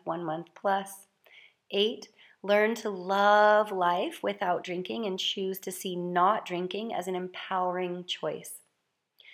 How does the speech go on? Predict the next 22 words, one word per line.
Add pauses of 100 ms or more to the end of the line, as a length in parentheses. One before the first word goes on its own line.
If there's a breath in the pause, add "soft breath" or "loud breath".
(280 loud breath)
Number
nine, (320 loud breath)
when
you
have, (140)
when
you
have
successfully
done
all
of
the
above, (1400)
when
you
are
free
to
go
without
it,